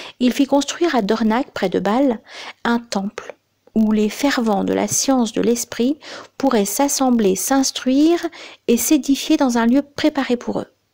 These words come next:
La description en est trop curieuse pour que nous n'en reproduisions pas quelques extraits. Deux points, ouvrez les guillemets.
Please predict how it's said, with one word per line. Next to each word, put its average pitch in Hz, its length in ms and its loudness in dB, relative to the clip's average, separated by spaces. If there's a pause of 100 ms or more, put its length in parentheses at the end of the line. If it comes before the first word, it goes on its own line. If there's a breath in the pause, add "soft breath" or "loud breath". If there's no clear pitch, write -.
(1400 loud breath)
La - 80 -4
description 196 520 -2
en 247 60 2
est 196 160 -2
trop - 200 0
curieuse 262 540 2
pour - 200 -8
que 214 100 -2
nous 202 100 2
n'en 190 120 0
reproduisions 190 580 -2
pas 214 160 -2
quelques 180 380 -4
extraits. - 400 -8 (500)
Deux 214 180 0
points, - 300 -6 (140)
ouvrez 202 240 0
les 156 100 -4
guillemets. - 360 -12